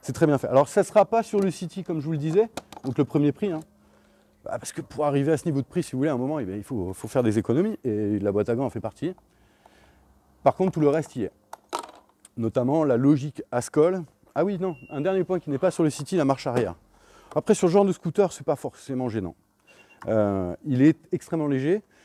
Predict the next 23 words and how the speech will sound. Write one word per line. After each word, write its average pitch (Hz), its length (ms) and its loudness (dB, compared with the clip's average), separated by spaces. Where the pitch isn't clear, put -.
Donc 127 120 0
regarde, 151 240 8
Yvan, 143 180 2
on 139 60 2
va 123 80 6
regarder 139 240 4
un 151 60 2
peu 170 100 -2
les 143 100 0
Komodo, 135 460 -2
parce - 160 -10
que 110 200 -4
je - 80 -10
trouve 131 200 -8
que 123 100 -2
c'est - 140 -8
ce - 100 -12
qui 107 480 -4
donne 131 260 0
de 120 80 4
la 110 100 4
qualité 117 500 -2
à, 85 180 -6